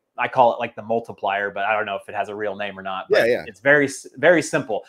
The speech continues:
Speaker 1: It's, you do twenty pull-ups, thirty push-ups,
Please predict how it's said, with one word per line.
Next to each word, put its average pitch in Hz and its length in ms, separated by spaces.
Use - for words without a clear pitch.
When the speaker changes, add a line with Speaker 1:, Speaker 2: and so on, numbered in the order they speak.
Speaker 1:
It's, - 280
you 135 100
do 127 140
twenty 165 320
pull-ups, 143 560
thirty 151 300
push-ups, 131 720